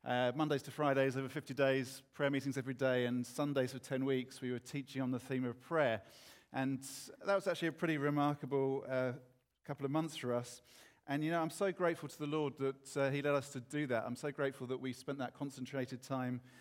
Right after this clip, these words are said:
thinking about prayer and praying, uh, at, uh,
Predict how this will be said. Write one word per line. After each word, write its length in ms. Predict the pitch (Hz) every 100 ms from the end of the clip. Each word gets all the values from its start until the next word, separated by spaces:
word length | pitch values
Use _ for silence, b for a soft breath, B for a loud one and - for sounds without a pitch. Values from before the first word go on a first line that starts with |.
| B B -
thinking 420 | - 175 165 151
about 360 | 135 131 123
prayer 400 | - 127 120 123 123
and 320 | 123 127 123 -
praying, 800 | - 160 160 135 123 120 127 131 B B B -
uh, 40 | 123 123 139
at, 140 | 143 - _
uh, 60 | -